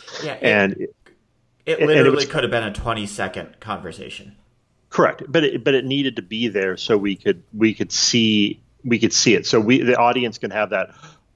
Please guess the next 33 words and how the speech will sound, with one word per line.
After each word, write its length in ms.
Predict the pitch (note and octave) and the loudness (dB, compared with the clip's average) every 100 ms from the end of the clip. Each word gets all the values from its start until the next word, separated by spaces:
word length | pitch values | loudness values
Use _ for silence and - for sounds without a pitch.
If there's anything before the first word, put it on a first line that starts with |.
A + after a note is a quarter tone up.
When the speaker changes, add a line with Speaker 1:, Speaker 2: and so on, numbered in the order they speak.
| _ | _
Speaker 2:
"oh" 720 | G2+ G2 G2+ G2+ F#2+ F2 E2 - | -6 -2 0 0 -2 -4 -6 -6
moment, 420 | G#2 G2 E2+ D#2 _ | 0 0 0 -6 _
you 140 | G#2+ | -4
know, 160 | G#2 G2+ | 0 0
Speaker 1:
Mm-hmm. 100 | F#2+ | 0
Speaker 2:
where 80 | G2 | -2
we 200 | A2+ A#2 | -4 -6
need, 160 | A2+ A2+ | -8 0
where 180 | A2+ | 2
we 220 | G#2+ A2 A2 | 4 4 4
understand 640 | G#2 G2+ - A#2 A2 G2+ | 2 0 0 2 2 0
now 200 | G#2 G2 | 0 0
this 240 | F#2 G#2+ A#2 | 0 -4 -4
is 140 | F#2 | -4
why, 540 | F#2 G2+ G2 G2 F2+ - _ _ _ | 0 0 0 -2 -6 -12 _ _ _
uh, 480 | G2+ F#2 F2+ F2 F2 - - - | -4 -2 -2 -4 -6 -10 -16 -2
this 240 | B2 - | 0 2
is 160 | A2 G#2 | 0 2
why 240 | G2+ G2 | 2 4
they're 160 | F#2+ F2+ | 2 0
on 80 | |
the 80 | F2 | -2
run. 80 | E2+ | -2
This 220 | G2+ A2 | 0 0
is 120 | G#2+ | -2
why 220 | G2 G2+ F#2+ | 2 2 2
Logan 480 | F#2 F#2 F2+ F2+ - _ | -2 -4 -4 -6 -8 _
is, 560 | - F2+ F2 - - - _ - | -8 -6 -4 -2 -4 -6 _ -4
you 120 | G#2 | 0
know, 160 | F2+ F2 - | 0 -2 0
basically 480 | G#2 - G2+ G#2 F2+ | 0 2 0 0 2
running 400 | G2 G#2 F#2 E2 | 2 2 0 -4
from, 340 | - D#2+ D#2+ | -8 -8 -10